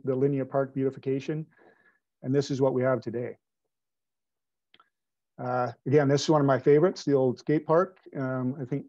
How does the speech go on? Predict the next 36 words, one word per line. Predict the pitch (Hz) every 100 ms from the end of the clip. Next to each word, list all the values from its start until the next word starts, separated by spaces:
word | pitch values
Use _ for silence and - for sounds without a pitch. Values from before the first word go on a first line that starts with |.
| -
these | 131 123
pictures | - 135 131 117
speak | 143 127
for | 143
themselves, | 127 113 151 190 220 -
and | 123 123
this | 131
is | 143
what | 135 -
you |
have | 127 127
today. | 123 123 147 135
And | 120 -
I | 147
can | 156 143
say | 170 165
that | 139
I | 139 147 147
drive | 127 147 143
home | - 147 147 147
every | 135 135
day | 143
I | 139
go | 139
to | 123
work, | 123 139
I | 131
drive | 120 127 123
right | 127
past | 139 135 147 -
the | -
skate | - 156
park, | - 151 175
and | 139
it | 131
is | 143 131